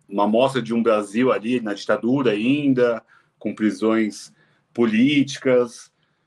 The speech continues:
é, todo essa, esse peso que a gente tem, mas não é um filme sobre ditadura, de forma nenhuma.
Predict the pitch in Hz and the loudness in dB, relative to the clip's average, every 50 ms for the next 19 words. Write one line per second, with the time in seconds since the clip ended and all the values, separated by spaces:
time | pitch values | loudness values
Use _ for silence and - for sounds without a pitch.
0 | _ _ _ - 95 95 90 - - 113 110 165 - - 123 120 113 107 101 92 | _ _ _ -10 -8 -8 -6 -2 -2 0 0 0 0 2 2 2 2 0 0 -4
1 | _ _ _ _ _ _ _ _ - - - - - - _ 120 127 143 147 131 | _ _ _ _ _ _ _ _ -20 -16 -16 -16 -16 -6 _ 0 0 2 0 -2
2 | 113 110 104 - - - 98 98 98 95 90 98 101 101 - - - 113 127 139 | -6 -6 -8 -8 -10 -10 -6 -2 0 0 0 -2 -6 -8 -6 -4 -2 0 2 2
3 | 151 151 143 139 165 165 180 214 - - 214 - - 208 202 - - 196 190 160 | 2 0 0 2 0 2 0 0 -4 -6 -10 -8 -8 -8 -10 -6 -6 -4 -4 -2
4 | 147 170 180 160 - - _ _ _ _ _ - - - 160 175 185 190 185 165 | 0 -2 0 -2 -4 -6 _ _ _ _ _ -14 -8 -8 -8 -4 -4 -2 -2 0
5 | 156 180 190 190 - - | -2 -4 -4 -10 -16 -18